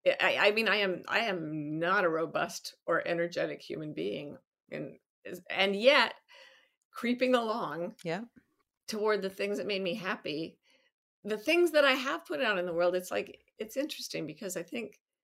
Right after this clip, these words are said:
Speaker 1: people feel that they're, they're important to me. And if I had
Speaker 2: I
Speaker 1: been
Speaker 2: do feel that.
Speaker 1: if I'd been going to, like, you know, a donut factory and making donuts all the time, it would be a, a worthy, worthy way to spend a life. But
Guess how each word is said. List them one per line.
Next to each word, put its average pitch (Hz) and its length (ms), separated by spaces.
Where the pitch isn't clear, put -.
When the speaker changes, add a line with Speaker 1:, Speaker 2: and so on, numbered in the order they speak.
Speaker 1:
people 226 240
feel 202 280
that 180 280
they're, 180 240
they're 175 240
important - 560
to - 100
me. 147 480
And 220 100
if 220 120
I 240 80
had 254 160
Speaker 2:
I 180 80
Speaker 1:
been 240 180
Speaker 2:
do 415 140
feel 147 260
that. 113 240
Speaker 1:
if 254 140
I'd 269 160
been 320 160
going 311 300
to, 240 460
like, - 360
you - 180
know, 185 260
a 190 80
donut 160 500
factory 143 340
and 160 100
making 151 300
donuts 156 440
all - 140
the - 80
time, 156 220
it 151 60
would 202 160
be 208 380
a, 160 160
a 170 120
worthy, 202 500
worthy 190 320
way 170 160
to 170 100
spend 160 300
a 147 60
life. 156 420
But - 220